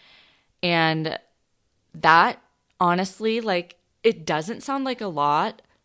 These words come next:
but I found myself within two or three seconds of feeling an emotion I know I don't wanna feel, I block it out. I push it away.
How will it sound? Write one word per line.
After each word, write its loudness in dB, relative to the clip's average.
but 0
I 4
found 0
myself -6
within -6
two -6
or -4
three -12
seconds -10
of -6
feeling -8
an -6
emotion -6
I -6
know -6
I -4
don't -8
wanna -8
feel, -6
I -2
block -8
it -10
out. -8
I -10
push -12
it -14
away. -12